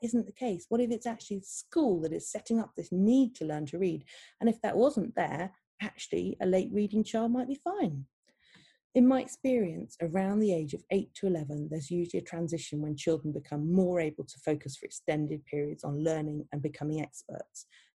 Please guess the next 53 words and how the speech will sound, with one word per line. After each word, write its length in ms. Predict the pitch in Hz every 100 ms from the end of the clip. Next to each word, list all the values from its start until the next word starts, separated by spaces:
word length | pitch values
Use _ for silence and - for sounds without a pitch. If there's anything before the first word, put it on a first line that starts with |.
| _
This 160 | 202
doesn't 380 | - 214 202 214
mean 160 | 202 196
they're 100 | 170
gonna 180 | 170 160
sit 280 | - -
down 180 | 156 156
with 140 | 151 143
worksheets 540 | 160 - - 147 -
and 100 | 151
start 300 | - 156 -
doing 160 | 151 151
algebra, 460 | 156 139 - 135 - _ _
necessarily. 800 | 180 160 190 - 240 165 - - -
It 80 |
might 280 | - 311 302
do. 220 | - - - - _ - - _ _
But 120 | 208
they 100 | 254
may 200 | 254 254
spend 320 | 247 - 214 -
hours 380 | 190 196 208 190
learning 320 | 190 185 180
about 260 | 165 156 -
the 60 |
fish 380 | - 180 180 -
in 100 | 156
Animal 300 | 147 147 147
Crossing. 460 | - 277 - 302 302 - _ _
They 100 | 180
might 220 | 175 -
learn 180 | 165 160
how 80 | 156
to 140 | 143
ride 200 | 139 151
a 60 | 151 -
bike 260 | 262 247
like 180 | - 185
my 100 | 156
son, 340 | - 240 233
or 140 | 233 247
they 80 | 226
might 240 | 202 185
be 80 | 190
learning 320 | 180 175 175
how 60 | 165
to 140 | 170
use 260 | 165 165 156
the 80 | 151
command 440 | - 165 160 160
blocks 300 | 147 - -
in 120 | 151 151
Minecraft. 540 | 160 156 - 147 147